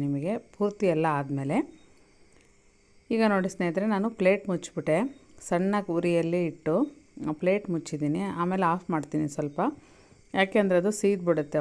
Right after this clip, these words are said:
ಒಳಗೆ. ಹಂಗಾಗಿ ಈಗ ಅದೆಲ್ಲ ಅರಳು-, ಅರಳುತ್ತಾ ಇರುತ್ತೆ, ತುಂಬ ಚೆನ್ನಾಗಿರುತ್ತೆ ಅದು ಒಂಥರ.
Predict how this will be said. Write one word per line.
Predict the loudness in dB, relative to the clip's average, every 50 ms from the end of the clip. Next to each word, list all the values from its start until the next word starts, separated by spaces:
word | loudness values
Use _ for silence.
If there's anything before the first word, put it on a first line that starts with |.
| 0
ಒಳಗೆ. | 0 -2 -2 -4 -4
ಹಂಗಾಗಿ | -4 -4 -4 -4 -4 -2 -2 -2 -2 -2 -6 -20 -20 -20 _ -20 _ _ 2 4
ಈಗ | 4 6 6
ಅದೆಲ್ಲ | 6 6 4 4 6 4 6
ಅರಳು-, | 6 6 6 4 4 2 -6 -10 -6 -2
ಅರಳುತ್ತಾ | 2 2 2 2 2 4 4 4
ಇರುತ್ತೆ, | 4 2 0 -2 0 0 0 0 0 -4 -10 -20 _ -6
ತುಂಬ | -2 -2 2 2 0 0 0
ಚೆನ್ನಾಗಿರುತ್ತೆ | -2 -2 -2 0 -2 -2 -4 -4 -8 -4 -4 -4
ಅದು | -2 0 0 0 0
ಒಂಥರ. | -2 -2 -2 0